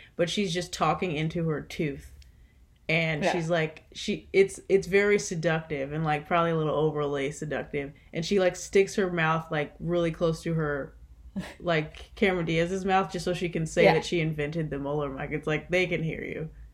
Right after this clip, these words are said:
Speaker 1: Okay? They can
Speaker 2: Yeah.
Speaker 1: hear you. <laughs>
Speaker 2: Yeah, I, th-, I think they can hear you just, like, talking normally. <laughs>
Speaker 1: Right. <laughs> But they were, they were, they were trying to do a sexy thing.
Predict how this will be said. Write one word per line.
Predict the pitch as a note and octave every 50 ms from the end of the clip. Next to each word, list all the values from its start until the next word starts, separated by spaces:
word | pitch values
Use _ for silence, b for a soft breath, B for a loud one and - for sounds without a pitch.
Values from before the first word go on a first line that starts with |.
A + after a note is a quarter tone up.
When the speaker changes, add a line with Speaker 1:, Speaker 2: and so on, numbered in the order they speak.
| _ -
Speaker 1:
Okay? | D#3+ D#3+ D#3+ D#3 D3+ D3+ D#3 D#3 -
They | E3 E3
can | F#3
Speaker 2:
Yeah. | F3+ -
Speaker 1:
hear | - - - -
you. | A3 A3 - - -
<laughs> | - - -
Speaker 2:
Yeah, | F#3 F3+ -
I, | G#3 G#3 G#3+
th-, | G#3+
I | - A2 C3 - A#3
think | A#3 D4 D4 C#4+ D4 -
they | D4+ C#4
can | C#4 C4 A3+
hear | A3 A3 A3+ G#3 G3+
you | F#3+ F#3
just, | F3+ F#3 F#3+ F#3+ -
like, | G#3 F#3+ F#3 F#3+
talking | - F#3 F3+ F3 - F#3 F3
normally. | E3 D#3+ D#3 D#3 D#3+ G3 - - - - B3+ G#3+ C4+ A3 - A3 - - G3
<laughs> | G3+ G3
Speaker 1:
Right. | F3 E3+ D#3 B2+ - - A3 - -
<laughs> | - - G#3+ - - A3+ - - - - - B B B B B B B B
But | B G3 G3
they | G#3+ G#3
were, | G#3 G#3 G3 -
they | G3 G#3 G3+
were, | G3+ G3+ G3 - -
they | F#3+ F#3
were | F#3 F#3+
trying | F3 G3+ G3 F#3+
to | F#3+ F3+
do | E3+ F3 E3+ E3+
a | E3
sexy | D#3+ - E3 D3+ D#3 - - - D#3
thing. | - - - - - D#3+